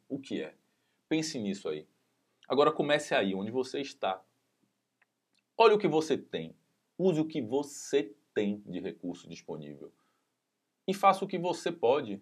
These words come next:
Não se cobre por mais do que isso. Então preste atenção, comece onde você está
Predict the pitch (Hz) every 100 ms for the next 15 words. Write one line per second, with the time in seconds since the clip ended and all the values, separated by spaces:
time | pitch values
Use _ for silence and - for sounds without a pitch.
0 | - 160 170 - - 120 143 139 95 92
1 | _ 104 101 104 98 90 87 76 76 -
2 | _ _ _ _ _ _ _ _ _ _
3 | _ 110 120 185 196 170 123 - 87 -
4 | 139 143 143 139 123 117 151 143 - 95
5 | 117